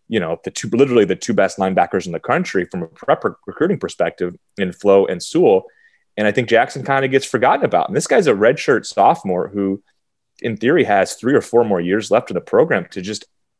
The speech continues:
be a stud. And I'm excited to see him out there. And I'm excited to see how Andy Avalos chooses to utilize his talents, 'cause I, I do think he's somebody,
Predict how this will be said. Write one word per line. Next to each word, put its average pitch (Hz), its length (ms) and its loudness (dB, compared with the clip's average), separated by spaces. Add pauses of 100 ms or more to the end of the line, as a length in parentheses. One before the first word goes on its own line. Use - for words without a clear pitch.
(200)
be 110 120 -2
a 95 80 0
stud. - 560 0
And 92 260 -6
I'm 127 220 -2
excited 98 400 0
to 95 60 -6
see 101 180 -8
him 104 120 -4
out 92 200 0
there. 92 240 0 (340)
And - 100 -2
I'm 196 80 0
excited 107 300 2
to 98 80 -6
see 98 140 -4
how 95 180 0 (140)
Andy 98 160 -2
Avalos 95 420 2
chooses 92 280 -10
to 92 100 -4
utilize 90 520 -2
his 87 140 -14
talents, 90 320 -6
'cause 95 160 -12
I, 95 220 0
I 98 40 2
do 117 140 0
think 110 220 -2
he's - 160 -12
somebody, 92 420 -2